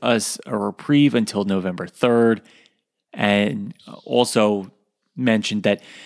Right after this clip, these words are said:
everyone who comes into the gym, uh, will be given an opportunity to volunteer for this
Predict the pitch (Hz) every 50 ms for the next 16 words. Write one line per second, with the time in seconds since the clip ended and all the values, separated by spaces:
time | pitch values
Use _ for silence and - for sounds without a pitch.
0 | - - - - _ _ - 151 147 156 143 143 135 117 127 131 110 _ - -
1 | 131 135 127 123 107 - - 139 139 131 - - 123 110 117 101 95 110 117 117
2 | 117 113 107 101 95 85 _ _ - _ _ - 104 98 95 95 95 95 110 127
3 | 127 113 123 123 117 110 - - - - 127 113 113 113 104 110 110 107 - 107
4 | - - 131 117 110 101 92 98 87 117 104 104 104 104 101 95 - - 123 117
5 | 110 104 95 - - 110 107 107 98 - - - - -